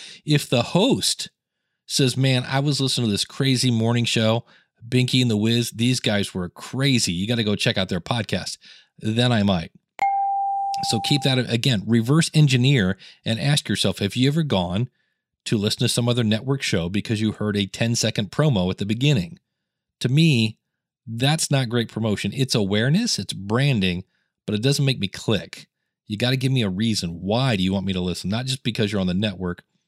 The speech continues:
Now realize there is something to that. Like, I will watch a show on H B O almost without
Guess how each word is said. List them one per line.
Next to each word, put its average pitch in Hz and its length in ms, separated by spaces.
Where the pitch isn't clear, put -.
Now 147 160
realize 135 640
there 143 340
is 190 240
something 143 360
to 214 280
that. 85 300
Like, 135 360
I 175 140
will 196 200
watch 127 540
a 127 80
show 139 300
on 127 120
H 127 300
B 117 180
O 117 320
almost 175 480
without 131 400